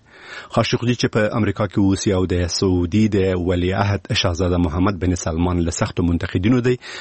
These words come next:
دوه اونۍ مخکې په استانبول کې د سعودي عربستان قونسلګرۍ ته تللی و چې له پخوانۍ مېرمنې د طلاق سندونه لاسلیک او له نوې ترکۍ ملګرې سره د واده کولو لپاره اسنادونه ترلاسه کړي.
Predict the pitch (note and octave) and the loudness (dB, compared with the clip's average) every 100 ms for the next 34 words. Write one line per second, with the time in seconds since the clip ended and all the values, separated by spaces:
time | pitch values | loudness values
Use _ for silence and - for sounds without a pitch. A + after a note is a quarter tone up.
0 | - G2+ B2 C3+ C3 A#2 A2 A2+ F#2 F2 | -6 0 2 4 2 2 0 -2 -2 -2
1 | - F2+ E2+ F2+ F#2+ - F#2+ F2 G2+ F2 | -2 -2 0 2 0 0 -2 0 0 2
2 | F2+ A#2+ A#2+ A2+ A#2 - A2 A2 F#2 F#2 | 2 2 0 0 -2 -2 -2 0 0 0
3 | F#2 G2 F#2 A#2+ F#2 A2+ A2 A2+ A#2 A#2 | 0 -2 -2 -4 -2 0 2 2 0 -4
4 | - - - - G2 F2+ - G#2 A#2 B2+ | -6 -14 -8 0 0 0 -4 -2 2 2
5 | B2 A2 A#2 A#2+ G2+ - F2 G2+ - - | 2 2 2 2 0 0 -2 -2 -4 -10
6 | - F#2+ F2 F2+ F#2+ E2+ E2+ E2+ - B2 | -4 -2 -2 0 0 0 -2 -4 -2 -2
7 | - - B2 D3 D#3+ - F#2 F2+ F#2 F2 | -2 -2 0 0 -2 -2 0 2 2 0
8 | - F2+ - C3 B2+ B2 B2+ C3+ C3 - | -2 -2 0 2 2 2 0 0 -4 -4
9 | - - F#2+ E2+ E2+ F2+ - G#2 A2+ E2+ | -14 -2 0 0 0 -2 0 2 2 2
10 | E2+ F2 E2+ E2 F#2+ E2+ F2 F2 F2 E2+ | -2 -2 -2 -2 -2 0 0 -2 -2 -2
11 | D2+ G#2+ - B2+ C3 | -2 -2 2 2 0